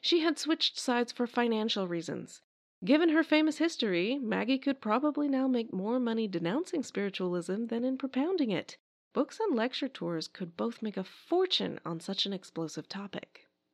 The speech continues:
Or, yet another theory, she was simply irrelevant. The fact that she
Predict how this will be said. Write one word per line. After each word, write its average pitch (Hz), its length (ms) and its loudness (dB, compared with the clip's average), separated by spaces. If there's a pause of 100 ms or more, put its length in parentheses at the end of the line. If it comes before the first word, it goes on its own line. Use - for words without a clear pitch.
(120)
Or, 277 360 8 (180)
yet 190 160 0
another 185 300 2
theory, 196 480 -2
she - 200 2
was 247 180 2
simply 226 340 0
irrelevant. 165 640 0 (420)
The 240 80 4
fact 285 300 2
that 214 120 0
she 269 460 4